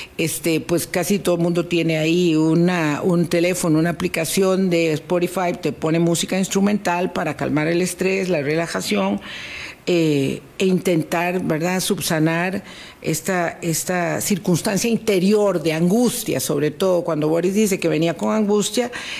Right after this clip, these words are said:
eso es lo que es, lo que ustedes sienten. Eh, les voy a contar algo. El lunes, Boris y yo salimos de la casa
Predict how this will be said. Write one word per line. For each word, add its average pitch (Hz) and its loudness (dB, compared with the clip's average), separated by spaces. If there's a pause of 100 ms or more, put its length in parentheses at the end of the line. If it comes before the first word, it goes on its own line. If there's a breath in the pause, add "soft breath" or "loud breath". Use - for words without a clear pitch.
(140 loud breath)
eso 190 0
es 185 0
lo 202 2
que 220 0
es, - -2
lo 175 2
que 180 -2
ustedes 170 2
sienten. 233 0 (540 loud breath)
Eh, 156 0
les 175 2
voy 208 2
a 214 -2
contar 240 0
algo. 180 0 (960)
El 170 2
lunes, 214 2
Boris 185 0
y 175 2
yo 175 2
salimos 196 2
de 190 0
la 160 -2
casa 170 -2